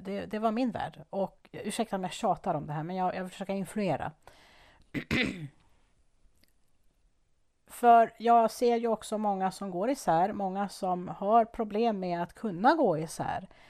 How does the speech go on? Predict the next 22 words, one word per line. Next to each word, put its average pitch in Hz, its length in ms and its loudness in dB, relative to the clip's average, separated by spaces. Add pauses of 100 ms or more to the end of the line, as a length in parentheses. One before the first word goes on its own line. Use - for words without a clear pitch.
(200)
Fastän 175 440 2
man 165 140 -4
kan 156 220 -4
se 160 220 -6
att, 151 200 -2
"Nej 160 80 -8
men 175 140 -8
herregud, 196 420 -8
ni 202 120 -8
är 202 40 -6
ju 208 60 -8
färdiga. 220 760 -2
Det, 202 220 -4
det, 208 420 -6
det - 120 -8
är 202 40 -4
ingen 202 160 -6
kärlek 208 520 -4
längre. 156 400 -6
Det 185 60 -6
är 180 60 -6
bara, 175 340 -4